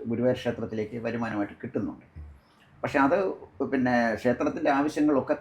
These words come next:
കഴിഞ്ഞിട്ട്, ഏഹ്, ഹിന്ദുക്കളുടെ ഉന്നതിക്കായിട്ട്, ഏഹ്, മറ്റെന്തെങ്കിലും സ്ഥാപനങ്ങൾ, ഉദാഹരണത്തിന് ഈ അനാഥാലയങ്ങളാകാം, വൃദ്ധസദനങ്ങളാകാം, ഏഹ്, കൂടുതൽ ആളുകളെ അക്കോമഡേറ്റ് ചെയ്യാം, ഏഹ്, അതുപോലെ തന്നെ എഡ്യൂക്കേഷൻ ഇൻസ്റ്റിറ്റ്യൂഷൻസ് ആകാം, മെഡിക്കൽ കോളേജ് ആകാം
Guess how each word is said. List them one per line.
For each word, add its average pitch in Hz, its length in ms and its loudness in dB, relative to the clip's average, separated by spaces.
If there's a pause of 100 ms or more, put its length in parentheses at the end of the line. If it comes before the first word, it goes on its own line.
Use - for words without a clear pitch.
കഴിഞ്ഞിട്ട്, 120 420 2 (600)
ഏഹ്, - 300 -4 (220)
ഹിന്ദുക്കളുടെ 180 560 2
ഉന്നതിക്കായിട്ട്, 123 920 2 (360)
ഏഹ്, - 280 0
മറ്റെന്തെങ്കിലും 135 480 4
സ്ഥാപനങ്ങൾ, 117 580 2 (100)
ഉദാഹരണത്തിന് 117 520 2 (520)
ഈ 104 180 -2 (100)
അനാഥാലയങ്ങളാകാം, 110 960 0
വൃദ്ധസദനങ്ങളാകാം, 92 1080 -2 (600)
ഏഹ്, 85 320 -4 (340)
കൂടുതൽ 151 240 4
ആളുകളെ 143 300 4
അക്കോമഡേറ്റ് 120 380 0
ചെയ്യാം, 143 240 -2 (180)
ഏഹ്, - 340 -10
അതുപോലെ 131 360 2
തന്നെ 120 160 0 (220)
എഡ്യൂക്കേഷൻ 127 460 -2
ഇൻസ്റ്റിറ്റ്യൂഷൻസ് 107 580 -8
ആകാം, 85 300 -6
മെഡിക്കൽ 123 340 2
കോളേജ് 92 340 0
ആകാം - 220 -10